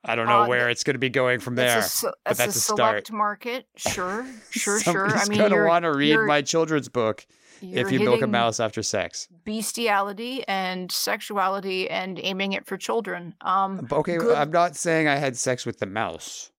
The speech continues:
Speaker 2: But the mi-, the mouse is having sexy times, though. And
Speaker 1: No,
Speaker 2: then
Speaker 1: I had sexy times, and then afterwards, I find it relaxing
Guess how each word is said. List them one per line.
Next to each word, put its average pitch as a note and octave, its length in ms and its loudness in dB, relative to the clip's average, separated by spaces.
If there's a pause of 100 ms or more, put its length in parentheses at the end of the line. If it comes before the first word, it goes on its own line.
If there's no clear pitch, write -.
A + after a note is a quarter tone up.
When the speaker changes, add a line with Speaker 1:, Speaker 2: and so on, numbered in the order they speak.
(280)
Speaker 2:
But G#3 120 -14
the G3+ 60 -6
mi-, G#3 200 0
the G3 100 -6
mouse G#3 400 -2
is F#3 300 -8
having E3+ 480 -6
sexy G3+ 380 -14
times, - 520 -20 (140)
though. G#2+ 360 -12
And B2 80 -4
Speaker 1:
No, G#2+ 200 2
Speaker 2:
then F3 240 0
Speaker 1:
I B2 140 0
had C#3+ 180 -4
sexy A#2 300 -4
times, G#2 380 -4
and A2 140 -6
then G#2 120 -6
afterwards, G#2 720 -4
I G2 260 -4
find G2 360 -4
it G2 140 -12
relaxing G2 600 -6